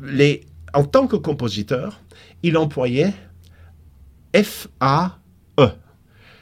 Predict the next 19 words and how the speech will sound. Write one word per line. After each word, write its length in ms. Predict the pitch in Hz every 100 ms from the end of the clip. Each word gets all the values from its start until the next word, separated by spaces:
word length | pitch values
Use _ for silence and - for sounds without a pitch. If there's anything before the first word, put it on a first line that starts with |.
| _ - -
Frei, 960 | - - - 117 101 110 175 262 254 - 95
vi-, 320 | 92 95 -
euh, 360 | 98 87 95 90 107
euh, 260 | 101 101
libre, 580 | 110 117 165 196 214 254 - - - -
mais 420 | 110 120 139 170 - _ _ _ _ -
solitaire. 1040 | - - 120 104 95 78 71 73 - - - - - -
Frei, 560 | - 127 127 135 -
aber 600 | 117 113 98 123 143 - - - - -
einsam, 640 | 92 98 101 - 80 73 71 - -
en 160 | 87
allemand. 320 | 78 76 73 - - - - - - - -
Et 100 | 107
Brahms, 440 | 104 170 226 214 -
par 140 | 151
opposition, 720 | 170 - 139 147 143 143 101 78 - _ _ - _ _ -
et 420 | 117 131 127 120 - -
en 180 | 117 117
imitant 580 | 151 208 240 - 220 127